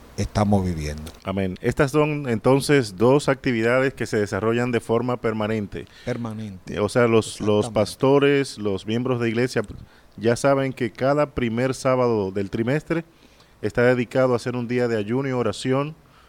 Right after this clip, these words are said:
Speaker 2: a nivel de todas las iglesias del país, y entonces el último sábado de cada trimestre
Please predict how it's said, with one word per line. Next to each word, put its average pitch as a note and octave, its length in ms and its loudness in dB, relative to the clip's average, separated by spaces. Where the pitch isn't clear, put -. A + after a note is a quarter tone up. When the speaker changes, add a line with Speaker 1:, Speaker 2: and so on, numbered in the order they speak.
Speaker 2:
a A2+ 120 -4
nivel A2+ 320 2
de B2 80 0
todas A#2+ 240 0
las A#2+ 180 -2
iglesias A2+ 480 -4
del G#2 140 -2
país, C3 480 -4
y A2 120 0
entonces B2 720 -2
el G#2 160 -2
último D#3 380 -2
sábado C#3 480 0
de A2+ 140 -4
cada A#2+ 240 -2
trimestre A#2+ 540 -4